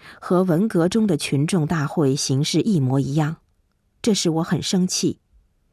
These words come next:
我特别气愤的是，在我的戏里，政治辅导员和学生干部们又在组织大会，俨然一向是反四人帮的英雄。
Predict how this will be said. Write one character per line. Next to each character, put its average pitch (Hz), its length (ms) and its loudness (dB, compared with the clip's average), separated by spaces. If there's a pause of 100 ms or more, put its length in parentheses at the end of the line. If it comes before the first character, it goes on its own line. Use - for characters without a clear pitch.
(560)
我 208 120 4
特 196 180 0
别 185 160 4
气 202 240 0
愤 190 180 0
的 165 120 0
是， 160 400 0 (220)
在 214 200 0
我 151 180 2
的 147 80 -2
戏 196 260 -2
里， 131 320 -2 (400)
政 240 180 0
治 175 100 0
辅 185 180 -2
导 170 200 0
员 147 280 2
和 170 160 0
学 165 180 0
生 220 180 0
干 226 240 0
部 156 120 -2
们 123 260 0 (300)
又 220 200 2
在 151 220 0
组 139 220 -2
织 147 140 -2
大 147 200 -2
会， 147 340 -2 (680)
俨 214 200 4
然 220 240 2
一 254 120 2
向 254 300 2
是 190 160 -2
反 131 320 -2
四 175 240 -2
人 139 180 2
帮 202 200 0
的 151 80 0
英 202 240 2
雄。 139 320 -4